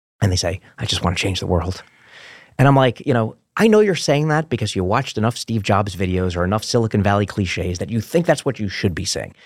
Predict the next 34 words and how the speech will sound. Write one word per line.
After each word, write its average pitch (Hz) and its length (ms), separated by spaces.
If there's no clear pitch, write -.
I - 60
don't 113 280
believe 95 320
it. - 80
And 113 100
I - 20
often 123 220
won't 101 160
tell 165 160
them 87 140
that, 69 160
but 110 60
my 127 120
partners 131 400
know 85 140
that 80 40
when 87 120
somebody 107 180
says, 87 140
"I 92 80
just 98 180
wanna 85 100
change 95 260
the 87 60
world," 80 320
I 107 60
just 98 220
don't 101 180
believe 85 220
that. - 120
Now, 101 100
if - 60
somebody 196 260
says, - 360